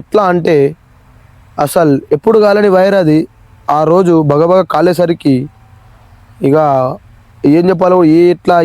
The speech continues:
అసలు ఏం జరుగుతుందో కూడా అర్థం కాలే. మా వాళ్ళు ఒకటే భయపడి, ఇక వాడైతే వెళ్ళిపోయిండు, ఇక నువ్వు ఈడుంటే నువ్వు కూడా తిక్కు నువ్వు అవుతావు అని మా వాళ్ళు అయితే నిజంగా ఆడ నుంచి ఆ రోజు తీసుకొని వెళ్ళిపోయారు. కానీ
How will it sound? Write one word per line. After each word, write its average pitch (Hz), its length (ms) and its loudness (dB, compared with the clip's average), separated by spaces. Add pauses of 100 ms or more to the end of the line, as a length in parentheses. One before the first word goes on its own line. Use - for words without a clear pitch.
(100)
అసలు 160 180 -2 (140)
ఏం 185 100 2 (400)
జరుగుతుందో 180 460 0
కూడా 180 160 2
అర్థం 165 260 0
కాలే. 139 200 0 (760)
మా 143 80 0 (140)
వాళ్ళు 196 220 0 (100)
ఒకటే 175 280 -2 (120)
భయపడి, 180 440 2 (800)
ఇక 175 80 2 (880)
వాడైతే 170 500 0
వెళ్ళిపోయిండు, 190 560 0 (1000)
ఇక 160 80 2 (140)
నువ్వు 170 240 2
ఈడుంటే 180 400 0 (720)
నువ్వు 165 200 2
కూడా 185 200 0
తిక్కు 175 220 -2 (100)
నువ్వు 180 140 2
అవుతావు 180 320 0
అని 156 200 0
మా 151 160 0
వాళ్ళు 165 200 0
అయితే 160 140 -4 (120)
నిజంగా 156 320 0
ఆడ 151 140 -2
నుంచి 156 180 0
ఆ - 100 0
రోజు 147 120 0 (100)
తీసుకొని 143 300 -4
వెళ్ళిపోయారు. 127 400 -4 (1300)
కానీ 180 260 0